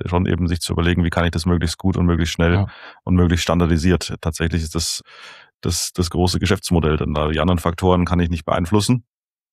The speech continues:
Speaker 1: Und der Kunde sagt, ich will davon eigentlich gar nicht so, so etwas wissen. Ja, ich will eigentlich eine Lösung haben und nicht jetzt <laughs> fünf Probleme.
Speaker 2: Total, ja. Genau, und ich, da, da hast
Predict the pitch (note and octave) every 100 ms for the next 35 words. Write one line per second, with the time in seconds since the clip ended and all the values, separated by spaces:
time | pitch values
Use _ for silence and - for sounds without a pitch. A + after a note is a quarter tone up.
0 | _ _ - G2 E2+ E2+ E2 G2 G2+ F#2+
1 | F2+ F2+ - F#2+ G2 F2 F2+ F2 F2 E2+
2 | F2+ - F2+ F2 E2+ E2 F#2 E2+ F2+ -
3 | F2 E2+ A2 - D2+ D#2+ F#2 E2 F#2+ F#2
4 | F2 F2+ G2 G2 F2+ F2 E2 F2 F#2 B2
5 | - - - A#2+ B2+ G#2+ G2 G2 G2 E2+
6 | - - - _ _ _ _ - - -
7 | _ _ - E2+ F2+ F#2+ - - F#2 E2
8 | - _ _ - - - _ _ _ -
9 | F2+ C#2+ G#2 G2+ - A2+ - G2+ F#2+ G#2+
10 | G2+ -